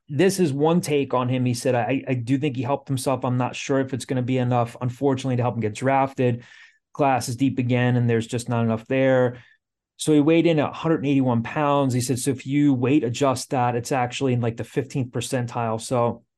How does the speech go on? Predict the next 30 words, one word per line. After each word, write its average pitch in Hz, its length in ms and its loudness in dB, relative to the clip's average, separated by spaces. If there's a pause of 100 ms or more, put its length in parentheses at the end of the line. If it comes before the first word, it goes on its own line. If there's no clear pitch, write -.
(480)
it, - 260 -4 (200)
I, 156 100 -6 (120)
still - 420 -4
might 214 160 2
have 185 180 2
an 170 80 2
uphill 170 280 0
battle 151 460 0 (260)
in 131 120 -4
terms 139 320 -4
of 123 180 -2
getting 135 220 0
drafted. 127 600 0
Uh, 120 320 0
Jose 120 320 0
did 131 180 -2
tell 131 180 -4
us 117 160 -4
that 120 220 -2 (580)
his 135 200 2
agent 139 300 0
told 139 260 0
him 135 80 0
he 127 100 0
could 135 120 0
be 127 120 0
a 120 40 0
third 123 260 0
day 127 160 0
pick. 135 420 -4